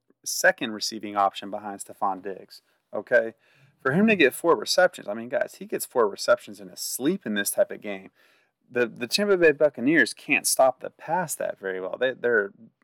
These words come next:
you know, they have injuries in the cornerback position. I mean, don't overthink this one. Don't be afraid of the minus one sixty, minus one ninety if it, if that's what it is right now. Don't be afraid of that. And if it's plus money at four and a half,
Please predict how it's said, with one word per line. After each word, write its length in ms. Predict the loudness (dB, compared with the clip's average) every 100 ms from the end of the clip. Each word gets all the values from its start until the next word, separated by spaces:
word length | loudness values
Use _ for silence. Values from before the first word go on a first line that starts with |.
| _
you 120 | -4
know, 180 | -2 -2
they 80 | 2
have 200 | 2 2
injuries 400 | -2 2 2 0
in 80 | -6
the 60 | -10
cornerback 460 | 0 2 2 -2
position. 440 | -6 -6 -6 -6 -10
I 100 | -14
mean, 100 | 2
don't 200 | 4 4
overthink 540 | 0 -8 _ -10 -10
this 240 | -10 -10 -12
one. 300 | -16 -18 -20 _ _ _ _ 0
Don't 180 | 0
be 80 | 2
afraid 380 | 0 4 2 2
of 40 |
the 80 | -2
minus 400 | -2 -2 -2 -6
one 160 | -10 -6
sixty, 480 | -4 -4 -6 -10 -4
minus 380 | -2 -2 -4
one 300 | -4 -4 -2
ninety 560 | 0 2 0 -4 -8 -12
if 160 | -12 -14
it, 80 | -14
if 240 | -20 _
that's 240 | 2 2
what 100 | -6
it 120 | -10 -8
is 160 | -4
right 200 | -2 -2
now. 160 | -4 -6
Don't 220 | -6 -8
be 120 | -10
afraid 340 | -12 _ 0 0
of 100 | -2
that. 220 | -8 -12 _ -20 _
And 80 | -2
if 80 | -2
it's 160 | -6
plus 340 | -2 2 2 2
money 360 | 0 0 -2
at 100 | -4
four 320 | -8 2 2 2
and 80 |
a 100 | -2
half, 300 | -6 -6 -10